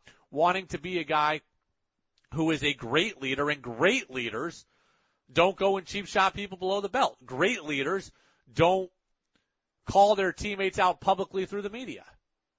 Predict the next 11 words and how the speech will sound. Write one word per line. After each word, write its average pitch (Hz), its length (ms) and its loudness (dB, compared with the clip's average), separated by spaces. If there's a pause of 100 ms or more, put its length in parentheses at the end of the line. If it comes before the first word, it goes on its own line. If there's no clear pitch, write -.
(140)
at 180 220 0
least 180 580 -2 (220)
at 170 260 2
this 180 220 0
point. 117 320 -6 (500)
At 151 220 0
least 180 320 -2
at 147 260 0
this 151 200 -4
point. 90 300 -14 (720)
So, 139 640 0